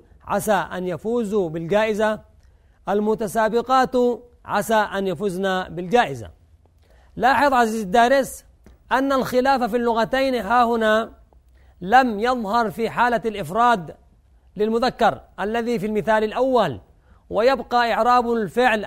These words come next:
عسى ها هنا على الاحتمالين ناقصة وتامة. وأما في حالات التثنية والت-،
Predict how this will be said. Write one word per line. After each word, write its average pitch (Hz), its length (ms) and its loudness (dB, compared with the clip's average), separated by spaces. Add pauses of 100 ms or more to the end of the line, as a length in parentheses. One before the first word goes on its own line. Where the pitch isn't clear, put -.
عسى 226 280 0
ها 220 420 2
هنا 220 300 0
على 214 220 0
الاحتمالين 196 1200 -4 (340)
ناقصة 233 580 0
وتامة. 226 500 0 (360)
وأما 269 460 0
في 202 160 -2
حالات 208 560 4
التثنية 196 760 -2
والت-، - 480 -12